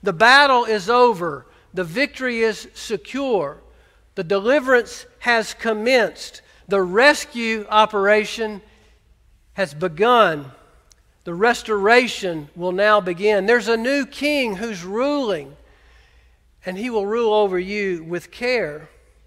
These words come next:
It's manifest. It's proclaimed. It's speaking of the grace of God. We never recover from the grace of God.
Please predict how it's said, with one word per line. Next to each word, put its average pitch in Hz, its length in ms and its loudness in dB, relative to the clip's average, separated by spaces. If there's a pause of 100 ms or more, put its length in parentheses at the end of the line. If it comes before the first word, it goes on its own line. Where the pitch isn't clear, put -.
(840)
It's - 120 -18
manifest. 190 880 -2 (400)
It's 185 160 -6
proclaimed. 233 580 0
It's 214 100 -8
speaking 311 500 -4
of 233 240 0
the 208 100 -4
grace 233 540 -2
of 175 160 -8
God. 165 480 0 (1400)
We 190 100 -6
never 202 260 2
recover 175 680 -2 (440)
from 175 220 -6
the 170 80 -6
grace 180 440 -4
of 160 120 -12
God. 156 500 -4